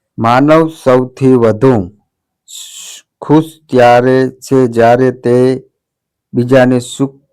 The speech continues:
કે આનંદ આપવા માગે છે, બીજાનું ભલું કરવા માગે છે, જરૂરિયાતવાળાઓની સહાય કરવા માગે છે, તે જ સાચો સુખી અને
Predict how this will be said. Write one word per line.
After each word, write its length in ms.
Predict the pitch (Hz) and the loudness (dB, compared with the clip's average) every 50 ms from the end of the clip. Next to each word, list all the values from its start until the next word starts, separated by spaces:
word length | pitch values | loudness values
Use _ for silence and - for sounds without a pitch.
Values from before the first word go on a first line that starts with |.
| _ | _
કે 320 | - 135 131 113 104 101 104 - | 0 2 2 2 0 -4 -6 -4
આનંદ 380 | 110 113 120 127 127 127 127 - | -2 -2 0 0 -2 -2 -4 -4
આપવા 480 | - 107 113 110 - - 123 120 120 | -2 0 0 -2 -2 0 0 0 2
માગે 380 | 117 113 107 110 110 113 117 113 | 2 0 0 0 0 0 -2 -2
છે, 280 | - - - 120 113 | -4 -6 -6 -6 -4
બીજાનું 520 | 107 107 120 117 120 127 123 123 123 123 117 | -4 -4 -6 -4 0 0 0 0 0 -2 -4
ભલું 400 | 113 - 110 117 131 135 131 135 | -6 -4 -2 -2 -2 -2 -2 -2
કરવા 340 | - 113 117 113 117 113 110 | -2 0 0 2 2 2 0
માગે 400 | 107 104 104 107 107 113 110 110 | 0 -2 -4 -2 -2 -2 -4 -4
છે, 280 | 110 - 123 117 107 | -6 -8 -8 -6 -6
જરૂરિયાતવાળાઓની 1500 | 101 107 110 117 123 135 139 139 131 135 135 131 131 127 - - 117 117 113 113 113 113 113 117 117 120 120 120 107 101 - _ _ _ _ _ _ _ _ _ - | -6 -4 -2 -2 0 0 0 0 0 0 0 0 0 -2 -4 -6 -2 0 0 2 2 2 2 2 0 0 -2 -2 -4 -6 -10 _ _ _ _ _ _ _ _ _ -6
સહાય 300 | 123 123 131 135 135 135 | -6 -4 -2 -2 -2 -2
કરવા 460 | 135 - 113 110 110 113 113 113 110 | -2 -2 -2 0 0 2 0 0 0
માગે 420 | 107 104 101 101 98 104 104 104 | 0 -2 -2 -2 -2 -2 -4 -4
છે, 280 | 104 104 - 120 107 95 - - _ _ _ _ _ _ _ | -4 -6 -6 -6 -6 -6 -8 -12 _ _ _ _ _ _ _
તે 220 | - 139 147 151 147 | 0 2 2 4 2
જ 160 | 139 143 - _ _ _ | 0 -4 -10 _ _ _
સાચો 560 | _ - 113 110 110 107 - 117 113 113 - - - - | _ -4 -2 -2 -2 -2 -2 -4 -2 -2 -4 -6 -10 -16
સુખી 440 | 107 107 - - 110 110 110 110 - | -16 -16 -12 -8 -6 -6 -6 -6 -6
અને 380 | - 117 117 113 104 98 104 | -6 -4 -4 -2 -4 -4 -6